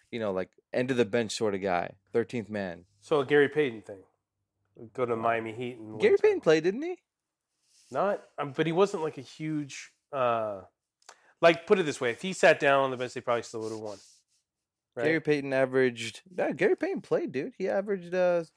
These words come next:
Speaker 1: eh, he didn't play that much. <laughs>
Speaker 2: Exactly.
Speaker 1: Well, he, he pla-,
Speaker 2: <laughs>
Speaker 1: he, okay, he averaged thirty minutes a game during the regular season.
Speaker 2: And then playoffs, what happened?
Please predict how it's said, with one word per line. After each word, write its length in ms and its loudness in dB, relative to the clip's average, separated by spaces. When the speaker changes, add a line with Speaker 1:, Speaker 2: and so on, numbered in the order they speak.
Speaker 1:
eh, 220 -2
he 80 0
didn't 140 -4
play 140 -2
that 120 -6
much. 260 -18
<laughs> 80 -6
Speaker 2:
Exactly. 520 -2
Speaker 1:
Well, 120 8
he, 160 4
he 140 0
pla-, 320 -4
Speaker 2:
<laughs> 120 -20
Speaker 1:
he, 120 0
okay, 300 4
he 180 -8
averaged 480 0
thirty 260 0
minutes 380 -4
a 40 -8
game 320 -2
during 160 -4
the 60 -4
regular 260 -2
season. 460 -12
Speaker 2:
And 100 -12
then 140 -6
playoffs, 360 -2
what 120 -10
happened? 300 -10